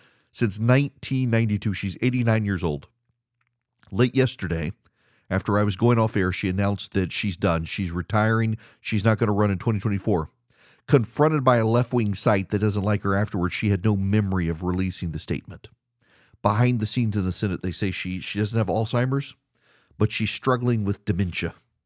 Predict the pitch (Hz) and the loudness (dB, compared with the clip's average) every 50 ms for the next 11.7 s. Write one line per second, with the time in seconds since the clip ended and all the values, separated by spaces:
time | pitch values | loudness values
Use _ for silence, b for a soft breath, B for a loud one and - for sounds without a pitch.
0 | _ _ _ _ b b b b b b b b - - 107 107 107 107 104 98 | _ _ _ _ b b b b b b b b -2 0 2 2 2 2 0 -2
1 | - - - 87 113 123 107 87 - - - - 135 127 123 120 117 - - _ | -4 -6 -6 -6 -6 -6 -6 -8 -8 -8 -2 2 4 4 4 4 4 2 -2 _
2 | - 123 117 101 - 117 143 151 151 147 135 135 127 113 107 92 85 117 123 117 | -6 -4 -4 0 2 4 4 6 6 4 4 2 0 0 -2 -2 0 0 0 0
3 | - - 113 107 92 90 - - - - - - - - _ _ _ _ _ _ | 0 -2 0 0 0 -2 -4 -8 -8 -8 -10 -10 -12 -16 _ _ _ _ _ _
4 | _ _ _ - 101 110 127 117 113 117 117 120 117 113 - - - - - - | _ _ _ 0 2 4 4 6 6 4 4 2 0 -4 -6 -10 -10 -10 -6 -2
5 | - 120 110 107 104 80 98 92 - - 120 95 82 - - - - - 110 107 | 0 2 2 2 2 0 -2 -2 -2 -2 -2 -2 -2 -4 -6 -8 -6 -4 -2 -2
6 | 104 98 98 - - - 110 104 101 101 92 - _ - - 147 135 131 131 127 | -2 -2 -4 -6 -6 -4 -4 -4 -4 -4 -6 -10 _ -2 0 2 2 4 2 0
7 | 113 113 117 113 110 107 98 b b b b b b b 92 95 95 110 123 117 | 0 0 0 2 0 0 -2 b b b b b b b -8 -2 2 4 6 6
8 | 113 110 110 120 107 120 123 131 113 120 117 - - - 127 117 123 120 110 120 | 6 6 4 4 4 4 4 4 4 4 2 2 0 0 0 2 2 2 4 4
9 | 113 101 101 113 110 104 - - 120 107 117 113 107 98 123 117 120 113 - 127 | 2 2 2 0 0 0 -2 -2 0 0 0 0 2 2 2 2 2 2 0 -2
10 | 123 - - - - - b b b b b b b 104 104 101 110 117 120 117 | -4 -4 -6 -10 -12 -12 b b b b b b b -2 0 2 4 4 4 4
11 | 110 - - 127 113 - 131 117 110 101 - 120 113 110 | 2 2 0 0 0 0 0 0 0 0 0 0 0 0